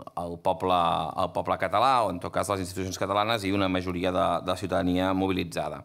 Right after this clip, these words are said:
Am, i això té molt a veure amb aquesta altra conclusió, que és les repercussions econòmiques que es considera que pot tenir tant a Espanya com també a Europa, eh,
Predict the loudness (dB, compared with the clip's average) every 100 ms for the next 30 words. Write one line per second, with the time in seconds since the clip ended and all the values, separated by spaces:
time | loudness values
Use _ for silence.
0 | -18 -20 -20 -20 -2 2 4 4 2 0
1 | 0 0 2 2 2 4 4 4 4 4
2 | 2 2 0 0 0 0 0 -2 0 -2
3 | 0 0 2 4 2 0 2 2 2 -2
4 | -8 -12 -14 -4 2 4 4 0 0 0
5 | 0 0 2 4 4 2 2 0 0 -4
6 | -4 -2 -2 2 0 2 2 2 0 0
7 | 0 4 2 2 -6 -20 _ -16 0 2
8 | 2 -2 -6 -2 -2 0 0 0 2 -2
9 | 0 0 2 2 0 2 2 4 2 4
10 | 2 2 -2 -16 -20 -18 -2 2 4 4
11 | 4 4 4 4